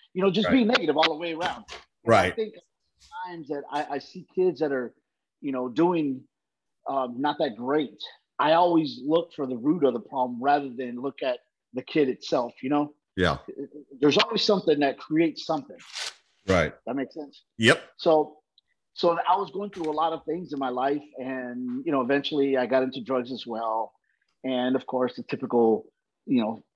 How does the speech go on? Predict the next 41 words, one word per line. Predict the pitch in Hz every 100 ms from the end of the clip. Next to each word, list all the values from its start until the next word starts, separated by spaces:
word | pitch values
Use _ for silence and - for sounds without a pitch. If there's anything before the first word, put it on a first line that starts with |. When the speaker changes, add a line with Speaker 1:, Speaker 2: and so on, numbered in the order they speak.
| _ -
Speaker 1:
just | - -
fuck | 165
up. | 127 117
And | 131
then | 131
I | 120
got | 120 -
kicked | 214 -
out | 120 113 - _ _ _ 139
Speaker 2:
Right. | 123 107
Speaker 1:
again | 107
at | 127 123
my, | 120 - _ -
at |
my | 120 123
house. | 165 135 131 - -
So | 127 123
again, | 120 135 127
I |
was, | 120 107 -
I | 131
was | 110
living | 131 139
on | 135
the | 120
streets. | - 127 127 123 - - - - -
Uh, | 123 113 - - - -
so | - 170
all | 202 208
that, | 208 185 - - _ _ _ -
again, | 151 180 165 143
all | 165
that | 160 -
pent | 185 175
up | 165
frustration | 151 - 160 156 - 151
and | 143
anger | 147 147 139
I | 123
had, | 123 143 139 117 117 _ _ _ _ _ -
um, | 131 131 127 123 120 120 120